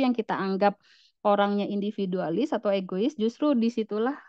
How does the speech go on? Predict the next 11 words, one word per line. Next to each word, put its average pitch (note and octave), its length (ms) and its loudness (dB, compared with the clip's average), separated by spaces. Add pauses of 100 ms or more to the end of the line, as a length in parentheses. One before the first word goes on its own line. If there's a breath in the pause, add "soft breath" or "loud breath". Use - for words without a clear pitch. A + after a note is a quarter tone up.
(120)
eh, G3+ 160 -2
mereka G#3+ 400 0
yang B3 160 2
lebih G3+ 400 0
peduli, A3 400 0
lebih F3+ 240 -2
banyak F3+ 320 -4
gitu E3+ 240 -6
ya, G#3+ 80 0
dan, F#3 400 0
dan F#3 240 -2